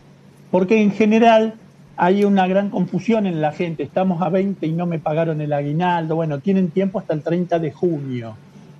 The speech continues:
Acuérdense que el aguinaldo es un sueldo anual complementario, es el sueldo número trece que percibe un trabajador.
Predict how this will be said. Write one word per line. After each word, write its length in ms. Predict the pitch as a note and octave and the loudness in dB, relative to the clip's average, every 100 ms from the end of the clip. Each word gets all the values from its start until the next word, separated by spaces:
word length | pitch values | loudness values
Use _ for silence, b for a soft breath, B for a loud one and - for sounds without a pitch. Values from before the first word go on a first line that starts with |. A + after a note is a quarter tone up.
| - - - - - | -20 -20 -20 -18 -6
Acuérdense 680 | C#3+ C#3+ F#3+ F#3+ F#3+ F#3+ G3+ | -6 0 0 0 -2 -2 0
que 120 | G#3 | 0
el 80 | F3+ | 0
aguinaldo 880 | E3 E3 F3 F#3 D#3 C#3+ C#3 E3+ D#3+ | -2 -4 -2 0 -2 -4 -2 -2 -2
es 200 | D#3 F3+ | -2 -2
un 160 | E3+ | -2
sueldo 520 | - - G#3 A3 G3 | -2 0 0 0 -2
anual 340 | F#3 E3+ F3+ F3+ | -2 -2 -2 -2
complementario, 880 | E3+ D#3 E3+ D3+ D#3 D3+ G3+ E3 D3+ | -4 -4 -4 -2 -2 0 0 0 -4
es 220 | D3+ - | -4 -2
el 160 | E3+ D#3 | -2 -2
sueldo 480 | - F#3+ G3 F3 | -2 -2 0 -2
número 420 | E3+ F3 F3+ E3+ D3+ | -2 -2 -2 -2 -2
trece 640 | - A3 G#3 F#3 D#3 D3 | -2 0 0 -2 -6 -4
que 160 | D3 | -4
percibe 500 | C#3+ C#3+ C3+ F3 D#3+ | -4 -6 -4 -2 0
un 100 | D3+ | -2
trabajador. 680 | C#3+ C#3 B2 - C3+ C3+ | -2 -4 -4 -4 -4 -2